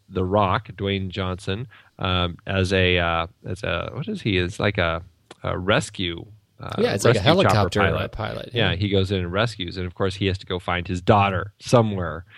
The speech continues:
Speaker 1: in the, uh, rubble of San Francisco that's all falling down. His daughter is Alexandra Daddario, and, uh, you know, she's been in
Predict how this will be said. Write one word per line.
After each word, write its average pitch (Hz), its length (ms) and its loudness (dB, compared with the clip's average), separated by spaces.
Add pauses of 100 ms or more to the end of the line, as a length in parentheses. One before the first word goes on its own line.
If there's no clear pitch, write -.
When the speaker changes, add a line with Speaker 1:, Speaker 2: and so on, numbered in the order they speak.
(220)
Speaker 1:
in 98 220 0
the, 87 320 -4
uh, 82 120 -4 (120)
rubble 95 420 0
of 87 140 -8
San 90 220 -2
Francisco - 600 -6
that's 87 160 -4
all 87 140 0
falling 85 320 -2
down. 85 240 -2
His 90 160 -4
daughter 87 320 2
is 87 160 -6
Alexandra 87 640 0
Daddario, 139 800 4 (540)
and, 92 400 2
uh, 87 340 0
you 90 140 -8
know, 87 100 -4
she's 87 300 -4
been 85 260 -4
in 85 380 -8